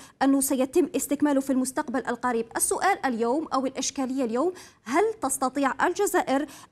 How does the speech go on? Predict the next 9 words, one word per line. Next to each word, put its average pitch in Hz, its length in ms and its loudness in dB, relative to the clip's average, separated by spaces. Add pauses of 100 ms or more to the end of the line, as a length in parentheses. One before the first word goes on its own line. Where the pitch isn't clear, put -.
(140)
أن 277 440 4
تعزز 269 540 2
وصول 254 500 0
الغاز 247 460 0 (260)
إلى 285 320 2
أوروبا 302 560 0
عبر 269 480 0 (320)
ال-، 254 300 -2
إيطاليا؟ 196 440 -2